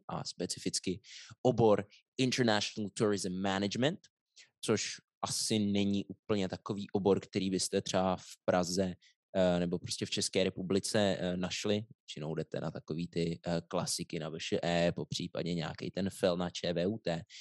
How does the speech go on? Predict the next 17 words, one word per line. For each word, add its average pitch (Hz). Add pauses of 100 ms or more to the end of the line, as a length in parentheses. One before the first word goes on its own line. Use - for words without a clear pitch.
(160)
ale 101
International 95
Tourist 104
Management, 98
velice 95
unikátní 196
kurz, 170 (160)
takže -
bude 90
určitě 101
zajímavý 98
slyšet, -
co -
to 107
všechno 104
obnáší. 120 (600)
A 101